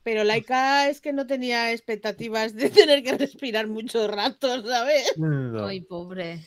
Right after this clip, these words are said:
Speaker 1: Mm, sí. Espera, me estoy riendo y estoy quedando fatal porque pobre animal.
Speaker 3: Pues sí.
Speaker 1: Pero es que me he hecho gracia a mí misma. Soy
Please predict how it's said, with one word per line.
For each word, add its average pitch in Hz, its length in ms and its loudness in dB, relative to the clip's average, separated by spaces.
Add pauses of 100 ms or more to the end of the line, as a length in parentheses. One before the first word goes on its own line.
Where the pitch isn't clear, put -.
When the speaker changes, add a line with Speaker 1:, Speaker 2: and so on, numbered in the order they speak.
(520)
Speaker 1:
Mm, 240 260 -10 (100)
sí. 208 180 -2 (360)
Espera, 233 380 -4
me 254 80 -4
estoy 220 180 -2
riendo 254 260 0
y 254 60 -2
estoy 226 220 -6
quedando 247 280 2
fatal 302 380 4
porque 269 180 2
pobre 262 220 4
animal. 302 400 4 (480)
Speaker 3:
Pues 262 180 -2
sí. 208 340 -4 (1040)
Speaker 1:
Pero 294 120 4
es 277 140 4
que 240 360 -2 (880)
me 247 100 -6
he 220 40 -2
hecho 240 120 -4
gracia 233 300 -2
a - 20 -6
mí 226 120 -4
misma. 254 500 -4 (260)
Soy 466 120 8